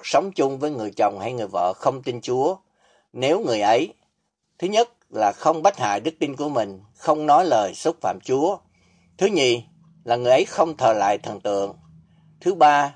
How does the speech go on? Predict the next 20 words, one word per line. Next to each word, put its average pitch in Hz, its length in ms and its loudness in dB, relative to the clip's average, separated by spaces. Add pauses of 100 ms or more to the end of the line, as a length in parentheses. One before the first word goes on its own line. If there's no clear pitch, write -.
(140)
là 110 120 -4
người 110 160 0
ấy 139 140 2
không - 300 -2
ngoại 104 260 0
tình. 98 240 -6 (680)
Và 104 100 -8
thứ 165 140 0
tư 143 360 4 (460)
là 110 120 -2
người 110 160 0
ấy 143 340 0 (480)
cho 131 160 4
phép 147 300 2
con 120 200 0
cái 120 340 2 (160)
tự 101 160 -6
do 110 260 0
tin 107 200 -12
Chúa. 113 280 -6